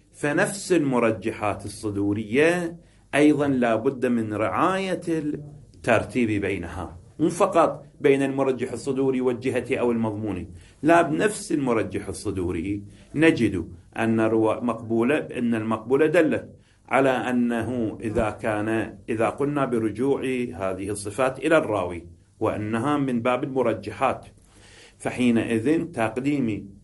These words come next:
ما كان راويه أعدل على ما كان راويه غير أعدل، وإن لم، وإن كان راوي غير الأعدل، وإن كانت رواية غير الأعدل مشهورة.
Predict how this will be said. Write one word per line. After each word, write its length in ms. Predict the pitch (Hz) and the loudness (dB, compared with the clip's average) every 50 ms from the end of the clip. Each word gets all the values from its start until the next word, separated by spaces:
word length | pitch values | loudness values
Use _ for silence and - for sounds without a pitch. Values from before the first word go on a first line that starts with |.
| _ - | _ -10
ما 240 | - 104 107 104 101 | -4 -2 0 0 -2
كان 360 | 104 - 139 131 131 120 110 | -2 0 0 2 2 2 0
راويه 520 | 98 98 101 95 92 95 101 98 104 98 | 0 0 0 0 0 -2 -2 -2 -4 -4
أعدل 540 | 73 87 98 80 85 107 135 147 147 - - - | -4 -4 -4 -4 -2 0 2 2 2 0 -2 -2
على 280 | 107 110 104 90 87 92 | -2 -2 -2 -2 -4 -6
ما 340 | 92 92 85 82 82 82 - 127 | -6 -6 -6 -6 -8 -8 -6 -2
كان 260 | 127 131 135 131 131 | 0 0 0 0 0
راويه 760 | 131 127 127 120 113 98 98 98 101 98 95 101 135 143 143 | -2 -2 0 0 0 2 2 0 0 -2 -4 -4 -4 -2 0
غير 320 | 143 160 165 165 143 127 | 4 6 6 6 6 4
أعدل، 500 | 120 117 110 98 98 104 104 104 101 - - - - - - - - | 4 2 2 0 0 -2 -4 -4 -4 -6 -10 -18 -20 -20 -18 -2 2
وإن 460 | - 151 - - 147 143 127 117 113 | 4 4 4 4 4 4 4 4 2
لم، 200 | 113 120 123 120 135 | 2 0 -2 -2 -2
وإن 360 | 135 143 127 131 147 131 117 | -2 0 0 0 -2 -2 -4
كان 420 | - - 123 120 110 104 104 107 | -4 -6 -4 -2 -2 0 -2 -2
راوي 580 | 107 101 98 - - - 104 104 101 101 104 98 | -2 -4 -4 -4 -2 -2 0 2 2 2 2 0
غير 340 | 92 104 104 104 104 101 104 | 0 0 0 0 0 -2 -2
الأعدل، 580 | 92 - 107 101 80 90 113 131 151 156 139 131 | -2 -2 -2 -4 -4 -2 0 0 0 0 0 0
وإن 220 | 135 131 123 120 | 0 0 0 -2
كانت 320 | 117 123 120 104 98 95 107 | -4 -4 -4 -4 -4 -4 -2
رواية 320 | 110 104 104 101 98 95 | -2 0 0 0 -2 -2
غير 420 | 101 117 95 107 107 104 101 104 | -4 -4 -2 -2 -2 -2 0 -2
الأعدل 480 | 101 76 65 80 73 104 139 156 151 151 | -2 -4 -4 -6 -2 2 2 4 4 2
مشهورة. 680 | 131 107 - - - 135 120 95 90 - - 87 78 | 2 -2 -4 -4 -4 -2 -2 -2 -4 -6 -10 -14 -16